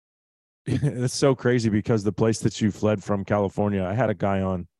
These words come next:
about two years ago, and a mountain lion came into his yard and killed two of his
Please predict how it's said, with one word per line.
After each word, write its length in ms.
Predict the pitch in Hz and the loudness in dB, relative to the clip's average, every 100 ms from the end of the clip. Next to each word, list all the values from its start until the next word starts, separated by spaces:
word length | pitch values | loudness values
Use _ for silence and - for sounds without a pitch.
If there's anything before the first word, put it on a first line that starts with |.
| _ _ | _ _
about 180 | 107 110 | -2 -2
two 140 | - 117 | 0 0
years 280 | 101 90 | 2 -2
ago, 300 | 87 80 80 - _ _ _ _ _ _ _ | -4 -8 -10 -14 _ _ _ _ _ _ _
and 480 | 107 104 101 95 87 _ _ _ _ _ _ _ _ _ 107 | -4 -2 -2 -4 -8 _ _ _ _ _ _ _ _ _ -4
a 80 | |
mountain 220 | 113 120 120 | 0 0 2
lion 140 | 113 | 0
came 220 | 101 113 120 | 0 -2 -2
into 240 | 113 120 | -4 0
his 180 | 110 95 | 0 2
yard 380 | 101 101 98 98 | 0 2 0 -2
and 120 | 90 | -4
killed 260 | - 101 87 | -2 -2 -2
two 240 | - 110 | 0 2
of 100 | 101 | 2
his 160 | 92 | 0